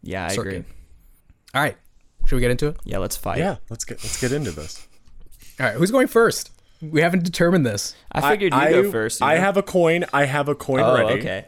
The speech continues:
Speaker 2: Okay, okay,
Speaker 3: We're, we're
Speaker 2: perfect.
Speaker 3: doing this the, the professional way.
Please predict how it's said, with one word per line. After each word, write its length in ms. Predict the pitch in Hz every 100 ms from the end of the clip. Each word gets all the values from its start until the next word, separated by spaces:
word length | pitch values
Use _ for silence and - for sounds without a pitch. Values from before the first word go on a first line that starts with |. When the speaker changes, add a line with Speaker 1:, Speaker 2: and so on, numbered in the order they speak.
| _ _ _ _ _
Speaker 2:
Okay, 240 | 135 127 117
okay, 180 | 107 110
Speaker 3:
We're, 120 | 123
we're 40 | 135
Speaker 2:
perfect. 360 | - 123 131 127
Speaker 3:
doing 320 | 143 156 160
this 420 | 160 147 - -
the, 240 | 131 135 123
the 160 | 113 127
professional 760 | 127 113 143 131 - 104 82
way. 180 | 78